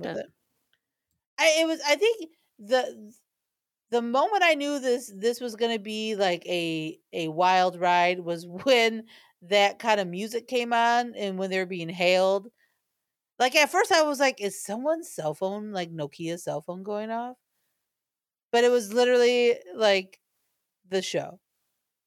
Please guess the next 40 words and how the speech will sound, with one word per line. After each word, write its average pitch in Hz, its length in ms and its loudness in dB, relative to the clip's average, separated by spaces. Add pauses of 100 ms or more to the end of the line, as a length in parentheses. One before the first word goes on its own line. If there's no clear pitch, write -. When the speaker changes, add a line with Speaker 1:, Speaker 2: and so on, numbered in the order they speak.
(120)
Speaker 1:
And 214 80 2
I 220 120 6
was 208 80 0
like, 202 200 0
"Oh, 240 240 4
okay, 226 180 -2
we're 269 220 0
in 294 120 4
for 151 260 -6
it 151 100 -12
now. 147 260 -12
This 254 220 -8
Speaker 2:
Yeah, 175 160 -2
Speaker 1:
is" - 120 -8
Speaker 2:
I 156 60 -2
was 165 160 -2
like, 160 180 -6
"What 254 160 -8
is 294 200 -12
that?" 156 200 -10 (160)
Speaker 1:
Right. 202 300 2 (360)
I'm 240 100 0
like, 247 120 2
"This 466 140 2
is 311 80 -6
gonna 208 160 0
be 147 80 -8
fun. 143 260 -10 (140)
Like, 240 140 -2
th-, 277 260 -2
here 285 160 -6
we 254 100 -8
go. 156 280 -8 (180)
Here 277 140 -6
we 226 80 -8
go. 165 240 -10 (320)
I'm 233 160 -2
in. 147 200 -8 (140)
I'm 202 160 -4
in." 143 180 -10